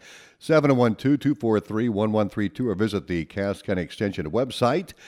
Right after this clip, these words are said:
at extension dot I A state dot E D U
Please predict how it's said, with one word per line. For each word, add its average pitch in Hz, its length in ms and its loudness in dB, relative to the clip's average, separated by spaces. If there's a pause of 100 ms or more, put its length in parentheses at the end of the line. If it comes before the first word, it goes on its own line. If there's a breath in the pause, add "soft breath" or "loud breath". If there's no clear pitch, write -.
(220 loud breath)
at 85 100 -4
extension 117 580 0
dot 90 320 2
I 95 160 -2
A 90 160 -2
state 120 320 -4
dot 80 240 -6
E 101 160 -4
D 90 80 -4
U 90 380 0